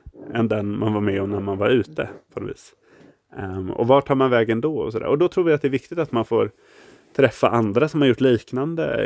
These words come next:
erfarenheter. Eh, och för att få fortsätta växa och fortsätta processa vad man har varit med om och tillsammans fundera över, ja, men vad är nästa steg? Hur, hur går vi vidare nu? Och sådär.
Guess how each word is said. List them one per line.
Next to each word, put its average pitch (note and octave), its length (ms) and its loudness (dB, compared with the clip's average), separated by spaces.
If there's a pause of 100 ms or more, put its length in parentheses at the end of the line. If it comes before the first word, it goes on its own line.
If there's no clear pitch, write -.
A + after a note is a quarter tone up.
(140)
erfarenheter. G2+ 680 -4 (580)
Eh, F#2+ 360 -6 (120)
och C3+ 340 -4
för D3+ 100 0
att C#3 80 2
få C3 140 -6
fortsätta C3 380 -4
växa - 400 -8 (100)
och B2 140 -12
fortsätta B2 320 -2
processa C#3+ 560 -4
vad F#2+ 160 -4
man G2 120 -6
har G2 80 -4
varit G2+ 200 -6
med - 260 -10
om - 140 -10
och G2+ 160 -8 (340)
tillsammans B2+ 720 0
fundera F#2 400 -6
över, F2+ 400 -10 (140)
ja, - 80 -6
men B2+ 180 4
vad B2+ 120 2
är B2 40 2
nästa A#2+ 260 -4
steg? D3 360 -8
Hur, A#2+ 260 -2
hur A#2 120 0
går A#2 160 2
vi G#2+ 100 -2
vidare G#2 360 -2
nu? A#2 160 -6 (400)
Och A2+ 120 -12
sådär. - 200 -14